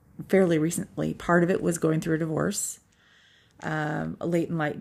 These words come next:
life and divorce. I didn't, I was married the first time around for seventeen years. I in no way, shape, or form expected to get divorced. Um, I often,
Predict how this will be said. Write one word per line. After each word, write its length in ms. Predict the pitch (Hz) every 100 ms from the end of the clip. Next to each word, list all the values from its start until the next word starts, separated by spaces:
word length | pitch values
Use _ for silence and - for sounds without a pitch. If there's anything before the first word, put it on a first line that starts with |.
| -
life 300 | 170 151 151
and 80 | 156
divorce. 360 | 151 151 165
I 40 | 156
didn't, 320 | 156 170 -
I 120 | 160
was 160 | 165 165
married 300 | 165 165 160
the 80 | 156
first 240 | 165 -
time 180 | 156 156
around 220 | 160 160
for 120 | 160
seventeen 460 | - 147 151 - 160
years. 260 | 151 160 -
I 100 | 156
in 260 | 160 160
no 180 | 165 175
way, 220 | 170 165
shape, 280 | 160 170 156
or 60 | -
form 360 | - 147 143 -
expected 680 | 151 - 147 143 151 139 - -
to 140 | - 147
get 200 | 139 -
divorced. 560 | 151 180 254 - - - - - - - - -
Um, 200 | 156 147
I 100 | 147
often, 460 | 127 208 190 170